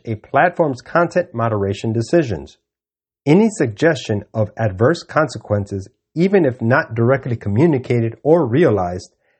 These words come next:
that may be perceived as punitive in nature by a reasonable individual, falls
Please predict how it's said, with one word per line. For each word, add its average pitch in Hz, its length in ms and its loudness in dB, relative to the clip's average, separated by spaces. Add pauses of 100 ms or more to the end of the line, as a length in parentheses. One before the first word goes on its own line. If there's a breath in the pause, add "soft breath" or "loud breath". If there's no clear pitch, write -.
(160)
that 139 260 2
may 131 140 0
be 117 120 0
perceived 175 680 -4
as 110 280 -2
punitive 185 560 0
in 107 160 -2
nature 147 460 0 (240 loud breath)
by 123 260 2
a 117 140 -2
reasonable 180 640 0
individual, 110 680 0 (360)
falls 170 340 2